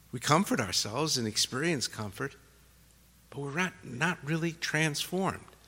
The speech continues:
And so what the book of Ephesians, what the new halacha is all about,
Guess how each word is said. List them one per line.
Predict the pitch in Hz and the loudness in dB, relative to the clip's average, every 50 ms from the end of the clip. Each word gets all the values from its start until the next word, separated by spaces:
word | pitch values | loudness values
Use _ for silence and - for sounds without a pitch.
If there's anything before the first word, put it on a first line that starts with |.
| - - - - - - - - - - - - - - - | -20 -20 -20 -20 -20 -20 -20 -20 -20 -20 -20 -20 -20 -10 -4
And | 117 - | 4 6
so | - 190 | 8 10
what | 208 233 254 - | 10 8 8 8
the | 262 | 4
book | 196 214 214 214 - | 6 6 6 6 6
of | 180 143 | 2 0
Ephesians, | 151 123 - - 180 208 190 - 123 107 104 120 151 147 - - - - - - - - - - _ | 0 0 2 2 4 4 4 2 2 0 -2 -4 -2 -4 -4 -4 -6 -12 -20 -20 -20 -20 -20 -10 _
what | 135 160 196 - - | 6 6 6 8 6
the | 202 | 6
new | 180 170 185 175 | 6 8 8 8
halacha | 165 151 156 151 - - 180 180 190 185 135 | 8 8 8 6 4 4 6 6 8 8 6
is | 123 120 | 6 4
all | 143 131 135 131 | 4 4 2 2
about, | 127 123 156 175 185 170 156 | 2 2 2 4 4 2 2